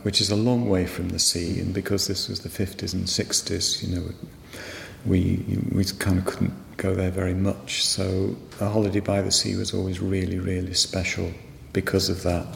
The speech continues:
As a moody teenager, I spent hours and hours and hours and hours just walking by the sea and throwing stones into the sea and being with the sea. So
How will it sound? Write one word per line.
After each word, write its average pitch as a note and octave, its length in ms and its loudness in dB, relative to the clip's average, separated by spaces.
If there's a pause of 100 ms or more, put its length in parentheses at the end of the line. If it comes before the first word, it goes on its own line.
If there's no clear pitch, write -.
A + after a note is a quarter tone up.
(460)
As G#2 160 0
a G#2 60 2
moody G#2 340 0
teenager, F#2+ 720 0
I F#2+ 80 0
spent F#2 340 0 (100)
hours F#2 580 0
and F2+ 200 -4
hours F#2 560 -2
and D#2+ 160 -6
hours F2+ 480 -2
and F2+ 260 -4
hours F2 300 0
just - 320 -2
walking F2+ 380 0
by F2 160 -2
the F2+ 120 -6
sea F#2 240 2
and F2 160 -4
throwing F2 380 -2
stones F2 500 2
into E2+ 240 -2
the F#2 140 -4
sea E2+ 300 4
and E2+ 200 -2
being F2+ 360 4
with F2 120 -2
the - 100 -2
sea. - 360 0 (1500)
So A#2 540 2